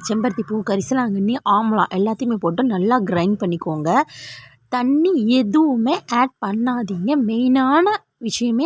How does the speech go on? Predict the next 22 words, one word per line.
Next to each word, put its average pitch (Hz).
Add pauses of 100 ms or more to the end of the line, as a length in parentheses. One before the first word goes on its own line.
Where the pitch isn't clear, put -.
அது 214
மட்டும்தான். 233
தண்ணியே 262
நீங்க 240 (100)
ஆட் 240 (100)
பண்ணாதீங்க. 226 (240)
ஆயிலை 269 (100)
ரொம்ப 233
நேரம் 254
குக் 277 (120)
பண்ண 262 (100)
வேணாம். 226 (720)
குக் 359
பண்ணா 294 (680)
என்னன்னா 262 (100)
ஹெட்டேக் 262
ஆகும். 233 (200)
ஆ, - (460)
அது 208 (120)
ஒரு 220
மாதிரி 220 (1160)
அது, 202